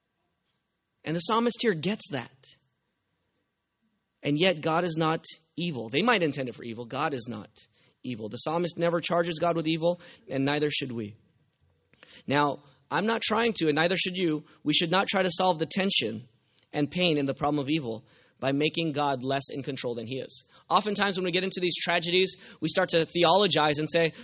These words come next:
"Well, God did not know about this." Or God, God isn't in control in this situation. Brothers and sisters, let me just say to you, I understand why you might say that 'cause you wanna sympathize with people, but that's just biblically incorrect.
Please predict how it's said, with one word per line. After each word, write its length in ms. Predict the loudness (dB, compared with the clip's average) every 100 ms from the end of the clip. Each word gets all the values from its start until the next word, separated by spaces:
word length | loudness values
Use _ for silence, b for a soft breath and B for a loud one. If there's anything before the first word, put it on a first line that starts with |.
| -2
"Well, 280 | 4 4 4 -8 -4
God 240 | -2 0
did 120 | 0
not 220 | 0 -2 -2
know 160 | -2
about 220 | 0 -2 0
this." 540 | -2 -2 -6 -12 -16 _ _ _ _ _ _ _ _ _ _ _ _
Or 120 | -4 -2
God, 320 | 0 -2 -2
God 220 | 2 4
isn't 180 | 4 2
in 120 | 0
control 340 | -2 -2 0
in 80 | 0
this 160 | 0 0
situation. 640 | 0 2 2 2 -2 -8 -16 _ _ _ _ _ _
Brothers 300 | 0 4 4 2
and 100 | 0
sisters, 400 | -2 -2 -4 -2
let 80 |
me 80 | -2
just 160 | -2 0
say 140 | 0
to 140 | -2 -2
you, 140 | -4 -6 B 2
I 100 | 4
understand 480 | 4 2 0 -2
why 140 | -2 0
you 120 | 0
might 200 | 0 -2
say 140 | -2
that 140 | -2 -4
'cause 140 | -4
you 80 | -4
wanna 140 | -4
sympathize 440 | -4 -6 -4 -6 -4
with 120 | -6
people, 360 | -6 -6 -8 -8 b -14
but 100 | -10
that's 200 | -4 -4
just 180 | -2 -2
biblically 500 | -4 -4 -6 -8 -8
incorrect. 540 | -10 -10 -14 -16 -20